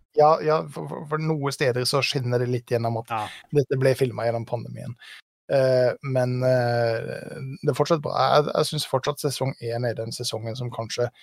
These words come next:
Speaker 1: var mest, eh, ikke banebrytende, men det som sjokkerte meg mest, og, og på,
Speaker 2: Ja.
Speaker 1: på en måte fortsatt sitter mest på hukommelsen.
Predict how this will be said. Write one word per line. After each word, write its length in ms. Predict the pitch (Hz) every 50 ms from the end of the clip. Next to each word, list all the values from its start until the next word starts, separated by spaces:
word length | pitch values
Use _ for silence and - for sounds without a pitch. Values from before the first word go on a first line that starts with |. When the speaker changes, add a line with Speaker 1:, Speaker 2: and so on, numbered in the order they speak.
| - _ _ _ _
Speaker 1:
var 260 | - 123 120 110 110 110 117 117 - -
mest, 680 | 127 123 123 120 - - - - _ - - - - - - - - _ _ _ _ _ _ -
eh, 100 | - - - - - - - - - -
ikke 180 | - - 131
banebrytende, 720 | 117 120 117 120 120 120 120 131 139 123 127 117 117 _ 123
men 120 | 123 120
det 120 | 123 123 117
som 140 | - 131 127
sjokkerte 640 | - - 113 - - 156 156 151 - _ - -
meg 100 | - - 123 113
mest, 180 | - - - -
og, 120 | - - _ - - - - _ _ _ _ _
og 120 | 113 113 _
på, 20 | 151
Speaker 2:
Ja. 60 | 147 139 120
Speaker 1:
på 120 | 120 -
en 60 | 123 117
måte 240 | 107 - _ _ -
fortsatt 260 | 131 127 - 131 -
sitter 460 | - - 131 _ _ - 113 113 107 -
mest 500 | 127 113 113 117 113 117 - - _ - _ _
på 160 | - 117 110 107 120
hukommelsen. 600 | 117 - - 139 135 120 120 _ - - -